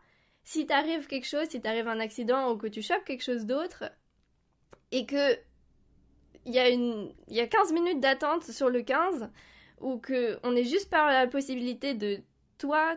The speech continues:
te traiter, tu vas quand même en ressentir les effets.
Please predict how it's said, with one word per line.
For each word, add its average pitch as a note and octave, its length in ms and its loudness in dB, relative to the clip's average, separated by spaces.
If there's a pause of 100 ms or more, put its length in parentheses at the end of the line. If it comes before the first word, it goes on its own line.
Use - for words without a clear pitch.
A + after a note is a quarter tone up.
(100)
te A3 120 -4
traiter, C4+ 720 -4 (880)
tu D4 140 0
vas B3 160 2
quand C#4 100 2
même D#4+ 140 4
en D#4+ 80 4
ressentir D4+ 460 0
les C#4 180 4
effets. C#4+ 340 0